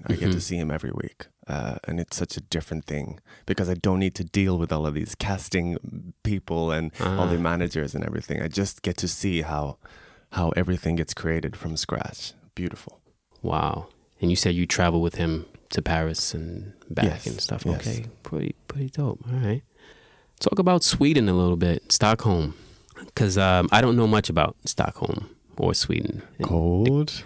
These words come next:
Speaker 2: cold.
Speaker 1: Cold. Um, it's a beautiful city. I love the city itself. It looks like, uh, what do they call it? Venice of the North,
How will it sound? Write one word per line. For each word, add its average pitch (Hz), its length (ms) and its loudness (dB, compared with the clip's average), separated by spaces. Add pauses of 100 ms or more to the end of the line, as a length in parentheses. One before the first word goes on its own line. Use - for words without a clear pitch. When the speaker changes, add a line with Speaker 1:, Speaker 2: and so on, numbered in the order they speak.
Speaker 2:
cold. 92 420 2 (720)
Speaker 1:
Cold. 80 680 -2 (380)
Um, 78 1040 0
it's - 180 4
a 98 40 2
beautiful 82 480 0
city. - 320 -4 (440)
I 98 120 4
love 92 280 4
the 80 100 0
city 78 220 0
itself. - 340 0
It 95 140 4
looks 101 280 2
like, 85 340 2
uh, 78 140 0 (120)
what 104 140 -2
do 107 100 0
they 107 140 0
call 110 240 -2
it? 110 120 -4 (340)
Venice 92 420 4
of 85 100 2
the 78 80 0
North, 76 480 -2